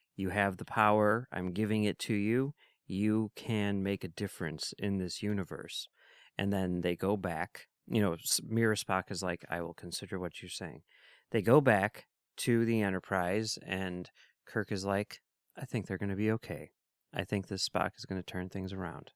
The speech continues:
Okay. So, as someone who has seen that, and as someone who has watched Next Generation, um, my question for you is, what do you think that universe would look like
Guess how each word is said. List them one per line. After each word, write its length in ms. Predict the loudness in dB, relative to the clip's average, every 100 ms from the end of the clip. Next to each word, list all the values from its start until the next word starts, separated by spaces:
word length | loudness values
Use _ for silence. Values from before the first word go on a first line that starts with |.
| _ _ _ _ -8
Okay. 240 | -6 -6 -8 _ -20 -20 -20 -20 _
So, 420 | 4 6 6 4 _ _ _ _ _ _ -2
as 120 | 4
someone 320 | 6 8 8
who 100 | 8
has 140 | 6 4
seen 260 | 2 0 0
that, 220 | -6 -8 _ _ _ -2
and 160 | 2
as 140 | 4 4
someone 420 | 4 4 4 2
who 220 | 0 4
has 300 | 4 4 2
watched 480 | 4 6 4 -4 -12 -14 -2
Next 240 | 0 0
Generation, 720 | 0 2 2 2 0 -6 -8 -14 _ -20 _ _ _ 2
um, 320 | 4 4 4
my 140 | 2 2
question 440 | 2 2 2 0
for 160 | 2 2
you 300 | 4 4 4
is, 460 | 2 2 2 0 _ _ _ _ _ _ _ _ _ _ -10
what 280 | 4 4 4 _ _ _ -6
do 120 | 0
you 280 | 4 4 4
think 580 | 0 0 0 -2 -10 -18 _ _ _ _ -4
that 380 | 2 4 2
universe 840 | 0 0 0 0 0 -2 0 0 0 _ -6
would 260 | 0 0
look 280 | 2 0 0
like 420 | -4 -4 -8 -16